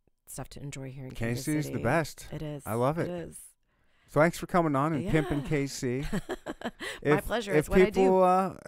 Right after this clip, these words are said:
Speaker 2: wanna find out more information or follow you, like, how
Speaker 1: Mm-hmm.
Speaker 2: can they kinda follow you? Where's the best place to, to follow along with your stuff? And then also, if they have any questions, to reach out to you
Speaker 1: Mm-hmm.
Speaker 2: and, like
Speaker 1: Instagram, Celeste's K C, C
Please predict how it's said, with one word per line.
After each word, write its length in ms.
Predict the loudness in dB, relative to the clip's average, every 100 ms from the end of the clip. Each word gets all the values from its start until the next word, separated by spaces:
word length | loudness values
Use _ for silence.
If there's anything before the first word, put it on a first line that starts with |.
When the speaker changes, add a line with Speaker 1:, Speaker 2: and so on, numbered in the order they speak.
| -18 -20 _ _
Speaker 2:
wanna 280 | -6 -2 -2
find 360 | 0 0 2 2
out 180 | 2 2
more 240 | 2 0
information 680 | -2 -4 -4 -4 -4 -4 -4
or 120 | -2
follow 340 | 2 2 4
you, 340 | 2 0 0 0
like, 220 | -2 -2
how 180 | -2 -2
Speaker 1:
Mm-hmm. 60 | -4
Speaker 2:
can 140 | -6
they 180 | -4 -6
kinda 500 | -6 -6 -6 -6 -8 -16 _ _ _ _ _ _
follow 380 | -4 4 6 6
you? 280 | 2 0 -2
Where's 120 | -4
the 60 | -4
best 260 | -2 -2 -2
place 320 | -2 -2 -4
to, 240 | -4 -4 -6
to 240 | -6 -6 -6
follow 380 | -4 0 0
along 220 | -2 -4 -6
with 160 | -8
your 80 | -12
stuff? 460 | -6 -4 -4 -6 -10
And 160 | -10 -8
then 140 | -4
also, 380 | -4 -6 -6 -8
if 120 | -6
they 140 | -8
have 220 | -6 -6 -6
any 140 | -8
questions, 560 | -4 -4 -4 -8 -12 -10
to 100 | -6
reach 220 | -6 -6
out 200 | -6 -8
to 120 | -10
you 180 | -8 -8
Speaker 1:
Mm-hmm. 100 | -8 -8
Speaker 2:
and, 220 | -10 -14 _ -8
like 120 | -8
Speaker 1:
Instagram, 640 | -6 -6 -4 -4 -6 -10 -18 -16
Celeste's 760 | -10 -8 -8 -8 -10 -12 -12 -10
K 180 | -10 -10
C, 360 | -10 -10 -12
C 180 | -14 -14